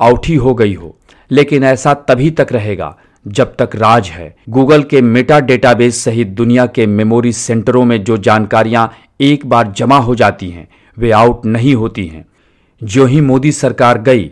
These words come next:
त्यों ही इंटरनेट की सर्च में पुराना और छुपाया सब लौट आएगा। इसलिए Google को नोटिस दिया, टेटुआ और कसा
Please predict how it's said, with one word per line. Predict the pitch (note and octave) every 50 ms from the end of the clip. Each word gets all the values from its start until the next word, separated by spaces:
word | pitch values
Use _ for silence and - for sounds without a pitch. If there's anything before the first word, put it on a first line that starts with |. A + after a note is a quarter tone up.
| _ _ _ _ _ -
त्यों | - C#3 C3+
ही | B2+ C#3+ D3
इंटरनेट | C3+ C3 G#2+ C3+ A#2+ G#2+ A#2+ B2+ B2+ B2 -
की | - A2+
सर्च | G#2 - - - B2+ B2 - -
में | B2 A#2 A2+ A2+ - -
पुराना | A2+ A2 A#2 A#2 B2 B2+ B2+ A#2+
और | A#2+ G#2+
छुपाया | - - - - - A#2 A#2 A#2 A2+ G#2+ G#2
सब | - - - - E3+ D3
लौट | C#3+ A#2+ G#2+ G#2 G2 -
आएगा। | G2 F2+ F2 E2 - D#2+ D#2+ _ _ _ _ _ _ _ _ _ _ _ -
इसलिए | C#3+ C#3 - - D3+ D3 D#3 D3 B2 A#2
Google | A#2+ B2 A#2 D3 D3 C#3
को | C#3+ C#3 B2+
नोटिस | B2+ B2 B2+ C3+ C3 E3 D#3 A#2+
दिया, | A2 G2+ G2 F#2 D2+ C#2+ - _ _ _ _ -
टेटुआ | C3+ C3 - - C3+ C#3 C#3
और | C3+ - - - C3+ D3 C#3
कसा | - C#3+ C3 - - F#2 D#2